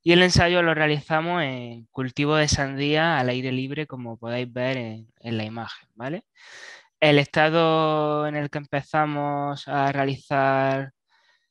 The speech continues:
el ensayo, las aplicaciones de Nutrimod, obviamente fue en, en floración, ¿vale? Y la fecha de, de este ensayo fue en el año dos mil catorce, en julio concretamente, por lo que llevamos muchos años ya con, con este producto y,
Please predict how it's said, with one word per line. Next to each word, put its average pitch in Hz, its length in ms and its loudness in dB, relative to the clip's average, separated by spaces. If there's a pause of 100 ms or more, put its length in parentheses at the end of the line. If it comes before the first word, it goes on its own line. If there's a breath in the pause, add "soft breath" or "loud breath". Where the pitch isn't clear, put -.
(120)
el 147 180 4
ensayo, 160 540 2
las 139 120 -4
aplicaciones 139 560 -6
de 147 80 -2
Nutrimod, 160 640 -4
obviamente 143 500 -2
fue 131 580 -2
en, 104 180 -14
en 123 200 -10
floración, 110 640 -14 (160)
¿vale? 139 300 -4
Y 127 200 -2
la 120 120 0
fecha 135 380 -2
de, 131 560 0
de 131 60 -6
este 143 180 -8
ensayo 147 320 -2
fue 139 260 -4
en 139 160 -4
el 123 100 -4
año 127 260 -4
dos 123 140 -6
mil 127 240 -6
catorce, 151 480 -8
en 151 100 -8
julio 143 500 -6
concretamente, 143 840 -8 (560 loud breath)
por 147 120 2
lo 143 80 4
que 139 80 4
llevamos 143 320 6
muchos 160 360 -2
años 156 360 -2
ya 143 300 2
con, 120 640 -10
con 127 220 -8
este 127 220 -8
producto 151 680 -4
y, 120 420 -8